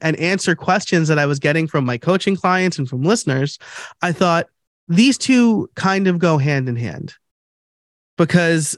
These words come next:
I, you know, I'm one of the lucky ones who has launched three of my own podcasts, and all of them were sponsored before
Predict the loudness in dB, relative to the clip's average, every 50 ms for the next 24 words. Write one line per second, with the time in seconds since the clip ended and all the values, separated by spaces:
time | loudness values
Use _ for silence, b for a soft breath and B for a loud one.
0 | -12 _ -2 0 0 2 0 0 -2 -2 0 2 2 2 2 0 -2 -4 -6 _
1 | _ _ _ _ _ _ _ -2 0 0 2 2 2 2 4 4 2 2 2 0
2 | 2 2 2 0 0 -2 -2 0 0 0 0 0 -4 -6 -10 -18 -20 -20 -2 2
3 | 4 4 6 6 4 4 4 2 2 2 2 0 -2 -4 -4 -2 0 0 0 0
4 | -4 -6 -14 -16 -18 -18 -18 -16 -16 -16 -10 -6 -2 2 4 4 4 4 4 2
5 | 2 2 2 2 2 2 2 2 0 2 2 2 2 2 0 0 0 0 -2 -2
6 | -2 0 0 0 -2 -4 -8 -14 -16 b b b b b b _ _ -2 0 0
7 | 2 2 4 4 4 4 4 4 2 2 4 4 4 2 2 0 0 0 2 2
8 | 0 0 0 0 0 0 0 -4 -6 -2 0 0 0 0 -2 _ 2 2 4 4
9 | 4 4 2 2 0